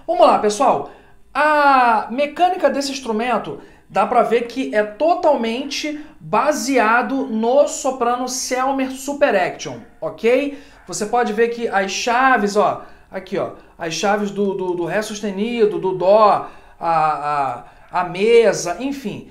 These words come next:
é um instrumento totalmente baseado no soprano Selmer Super Action, que ele veio, né, após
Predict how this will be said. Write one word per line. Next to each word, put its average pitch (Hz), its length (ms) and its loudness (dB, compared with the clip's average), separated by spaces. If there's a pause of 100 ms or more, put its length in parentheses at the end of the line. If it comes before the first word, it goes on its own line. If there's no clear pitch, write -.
(160)
é 151 80 -8
um 185 60 -4
instrumento 240 640 -2
totalmente 277 640 2
baseado 220 580 -2
no 262 300 0
soprano 262 580 -4
Selmer 233 520 -4
Super - 420 -6
Action, 160 440 -6 (340)
que 202 180 -6
ele 226 300 2
veio, 190 480 -4 (100)
né, 190 300 -2
após 196 720 -4